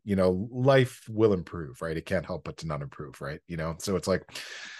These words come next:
I think, um, there are, there are times, and this is something my mind does, and it's like, I,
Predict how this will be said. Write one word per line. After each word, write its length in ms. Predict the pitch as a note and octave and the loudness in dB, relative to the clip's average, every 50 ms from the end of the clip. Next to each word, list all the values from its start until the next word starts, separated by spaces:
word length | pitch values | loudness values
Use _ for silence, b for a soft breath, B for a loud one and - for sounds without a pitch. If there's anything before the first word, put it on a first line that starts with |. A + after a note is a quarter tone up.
| B B B B B B B B B B B _ _ - | B B B B B B B B B B B _ _ 2
I 80 | D3+ | 4
think, 220 | C#3+ D3+ D#3+ C#3+ C#3+ | 6 6 6 8 10
um, 380 | D3+ C3+ C3 C3 B2+ B2 A#2+ A2 B B B B B B B B B B B - _ _ _ _ _ _ _ _ _ _ _ _ _ _ _ _ _ _ _ _ _ _ _ _ _ _ _ - G#3 G#3 G#3 G#3+ G3+ - _ _ - | 10 10 10 10 10 8 8 6 B B B B B B B B B B B -10 _ _ _ _ _ _ _ _ _ _ _ _ _ _ _ _ _ _ _ _ _ _ _ _ _ _ _ -18 -16 -16 -16 -20 -20 -20 _ _ -8
there 320 | F3 D3+ D#3+ E3 D#3+ E3+ | -2 4 6 8 8 8
are, 160 | E3 D3+ C3 | 8 8 6
there 260 | C#3+ C3+ D#3 E3+ F3 | 4 4 6 8 8
are 80 | F3 E3 | 8 8
times, 440 | D#3+ - - F3 F#3+ G3 G3 E3+ D3 | 6 4 0 2 4 4 2 2 2
and 80 | F#3 F3+ | 2 2
this 120 | F#3 F#3 | 2 2
is 120 | A#3+ G#3+ - | 0 -4 -4
something 340 | - - F3 E3 D#3+ C3+ | -2 -2 -2 0 0 0
my 120 | A2+ G#2 G2 | 2 2 2
mind 280 | F#2 F#2 F#2 F#2+ F2+ E2 | 2 0 -2 -2 -2 -4
does, 280 | F2 F2 F#2 F#2+ F#2 | -4 -2 -4 -4 -4
and 80 | G2 F#2 | -4 -6
it's 160 | F#2+ F#2 - | -6 -4 -2
like, 180 | A2 G2+ F#2+ F#2 | 0 0 0 2
I, 200 | G#2 G2+ G2 | 2 0 0